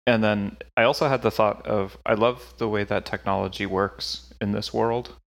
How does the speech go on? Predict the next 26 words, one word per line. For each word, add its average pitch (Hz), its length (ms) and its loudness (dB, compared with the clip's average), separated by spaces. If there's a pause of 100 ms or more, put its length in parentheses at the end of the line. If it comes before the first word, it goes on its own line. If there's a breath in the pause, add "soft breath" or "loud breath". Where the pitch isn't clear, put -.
where 95 400 2 (560)
if - 160 -4
it's 95 120 -4
got 127 220 2
cables, 135 640 0 (280 loud breath)
<laughs> - 300 -16
you're 117 140 2
good. 95 220 2 (600)
Like, 113 220 2
all 120 180 6
Cyborg 113 440 2
stuff 98 260 2
is 98 120 -2
basically 98 420 -2
like 95 220 0
that. 95 200 2
It's 95 100 -10
like, 98 200 0
"I'm 151 140 -4
gonna 131 200 -2
stick - 280 -6
my 107 120 2
finger 123 500 -2
into 107 240 -4
this - 380 -6 (300)
computer." 95 560 -4